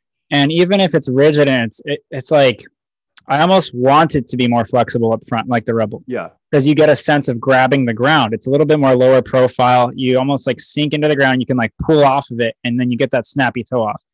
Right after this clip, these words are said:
Speaker 2: There's also
Speaker 1: Like,
Speaker 2: a
Speaker 1: I
Speaker 2: little more, there's also a
Speaker 1: Yeah.
Speaker 2: little bit more gra-, I mean, there's, that thing is still super soft in the Rebel, but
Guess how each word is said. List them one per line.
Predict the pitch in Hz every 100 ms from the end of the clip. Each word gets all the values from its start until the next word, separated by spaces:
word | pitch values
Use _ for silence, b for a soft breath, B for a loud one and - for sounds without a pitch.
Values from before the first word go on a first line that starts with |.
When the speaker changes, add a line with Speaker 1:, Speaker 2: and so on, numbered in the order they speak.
| _ _ _ -
Speaker 2:
There's | 214
also | 214
Speaker 1:
Like, | 147
Speaker 2:
a |
Speaker 1:
I | 160
Speaker 2:
little | 175
more, | 156 110 - -
there's | 147 180
also | 190 160
a |
Speaker 1:
Yeah. | 135 160
Speaker 2:
little | 151
bit | 131
more | 131
gra-, | 104 120
I | 139
mean, | 143 139
there's, | 147 143 -
that | 156 -
thing | 170
is | 139
still | - 120
super | - 135 123
soft | - 120 107
in |
the | 104
Rebel, | 107 104 95
but | 107 104